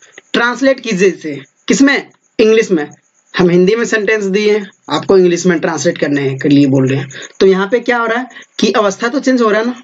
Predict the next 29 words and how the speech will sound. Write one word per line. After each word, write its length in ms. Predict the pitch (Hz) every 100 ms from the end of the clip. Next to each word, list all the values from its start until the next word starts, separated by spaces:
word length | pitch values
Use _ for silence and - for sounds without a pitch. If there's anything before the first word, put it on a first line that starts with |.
| 180
बदल 280 | 170 202 240
तो 140 | 302
रहे 100 | 269
हैं 80 | 277
ना 100 | 202
उसको, 280 | 185 240 269 - _ - -
तो 80 | 196
इसका 280 | 262 -
answer 240 | 226 196 202
preposition 580 | 214 196 185 160 226 269 - _ -
into 260 | 185 165 165
का 80 | 151
प्रयोग 280 | 147 143
किए। 200 | 135 151 - - -
Snow 280 | - 254 285 285
melts 400 | 269 254 262 -
into 260 | 226 202 202
water। 260 | 175 147 156 - - -
अब 120 | 214
देखिए 200 | 226 226
स्नो 200 | - 247
हमारा 320 | 269 247 247 226
जो 140 | 185
है, 60 | 233
स्नो 220 | 240 233
मतलब 180 | 240 240
होता 180 | 226 240
है 60 |
बर्फ, 260 | 190 202